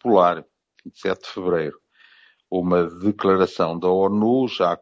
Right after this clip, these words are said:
alguns anos e que tem a ver com, eh,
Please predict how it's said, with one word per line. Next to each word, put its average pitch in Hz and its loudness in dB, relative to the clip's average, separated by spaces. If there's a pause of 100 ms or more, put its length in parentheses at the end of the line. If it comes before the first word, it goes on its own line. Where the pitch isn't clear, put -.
alguns 90 -2
anos 107 0
e 117 -8
que 113 -14
tem 107 -2
a 95 -4
ver 98 -4 (100)
com, 95 -2 (680)
eh, 87 -2